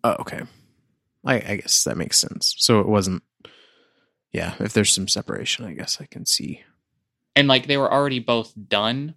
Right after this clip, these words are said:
Speaker 2: by the, I don't know. I guess that's kinda, like, the, the proximity helps overshadow of a big success. Like, pretend you release Solo right, like, a month and a half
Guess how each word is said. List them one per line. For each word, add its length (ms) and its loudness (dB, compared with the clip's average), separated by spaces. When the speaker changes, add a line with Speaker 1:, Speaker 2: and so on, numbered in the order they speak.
Speaker 2:
by 160 0
the, 180 -6
I 140 2
don't 100 -2
know. 100 -6
I 60 -4
guess 200 2
that's 120 -4
kinda, 240 -6
like, 240 0
the, 160 -2
the 80 -4
proximity 1000 -4
helps 400 -2
overshadow 920 -4
of 120 4
a 140 -4
big 220 2
success. 640 -6
Like, 240 -2
pretend 320 2
you 100 2
release 360 0
Solo 640 2
right, 500 -2
like, 280 -2
a 80 0
month 260 2
and 80 0
a 40 0
half 320 -6